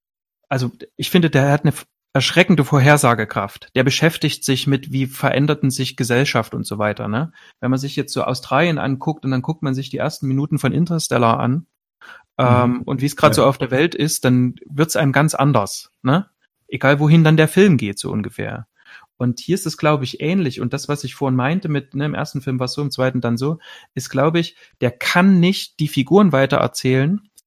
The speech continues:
Speaker 1: ohne dass der sagt, „Ja, im Hintergrund entwickelt sich aber das System auch weiter.“ Also k-, kann
Speaker 2: Mhm.
Speaker 1: ich mir gut vorstellen, glaubt der, er muss das irgendwie mit einbinden. Und dann noch dieses Buch damit zu benutzen, ist einfach, das hat's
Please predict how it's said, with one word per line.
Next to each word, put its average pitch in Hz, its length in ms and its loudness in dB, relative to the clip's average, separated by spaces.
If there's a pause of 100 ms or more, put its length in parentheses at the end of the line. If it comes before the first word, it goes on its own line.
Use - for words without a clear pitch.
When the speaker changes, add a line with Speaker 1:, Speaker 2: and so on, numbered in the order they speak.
(120)
Speaker 1:
ohne 180 260 6
dass 160 180 2
der 151 140 2
sagt, 151 300 2
„Ja, - 60 4
im 127 80 2
Hintergrund 156 600 2
entwickelt 147 460 0
sich - 200 -2
aber 139 160 4
das 131 160 -4
System 135 400 0
auch - 160 -2
weiter.“ 104 400 -6 (800)
Also 156 280 0
k-, - 340 -16
kann 156 120 2
Speaker 2:
Mhm. 180 40 4
Speaker 1:
ich 147 100 -2
mir 143 100 -12
gut - 140 -16
vorstellen, 151 440 -2
glaubt 139 320 0
der, 131 120 2
er 127 80 0
muss 143 200 0
das - 140 -8
irgendwie 151 340 0
mit 123 140 -2
einbinden. 120 600 -4 (460)
Und 131 240 -4
dann 220 160 4
noch 190 140 -2
dieses 156 280 -4
Buch 226 240 -2
damit 123 380 -2
zu 123 100 -6
benutzen, 120 560 -4 (920)
ist - 280 -2
einfach, 143 440 0
das - 260 -6
hat's - 260 -4